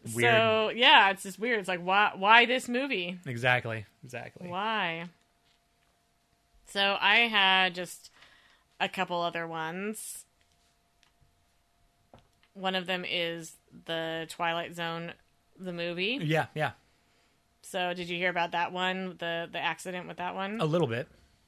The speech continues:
Speaker 2: The main actor in the part that this helicopter crash
Speaker 1: Mm-hmm.
Speaker 2: happens.
Speaker 1: Yeah.
Speaker 2: So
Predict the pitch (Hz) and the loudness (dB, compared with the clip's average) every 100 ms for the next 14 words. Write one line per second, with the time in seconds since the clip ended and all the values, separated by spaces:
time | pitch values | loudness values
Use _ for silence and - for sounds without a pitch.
0 | _ _ _ _ _ _ _ _ _ 196 | _ _ _ _ _ _ _ _ _ -8
1 | 185 185 185 165 170 180 180 - 175 170 | -2 -2 -2 -4 -4 -8 -10 -8 -8 -8
2 | 165 165 - _ _ _ - 170 180 170 | -10 -12 -16 _ _ _ -20 -12 -4 -2
3 | 165 165 180 165 - 156 151 _ _ _ | -4 -6 -8 -8 -8 -12 -12 _ _ _
4 | _ _ _ _ _ _ _ _ _ _ | _ _ _ _ _ _ _ _ _ _
5 | _ _ _ _ _ _ - 165 - 175 | _ _ _ _ _ _ -12 -10 -6 -6
6 | 170 180 - 175 180 175 190 - 180 151 | -6 -8 -10 -10 -6 -4 -6 -6 -4 -2
7 | 180 185 208 233 - 160 123 - - _ | -2 -4 -8 -10 -6 -4 -4 -8 -20 _
8 | - 196 185 175 175 | -4 0 2 2 -2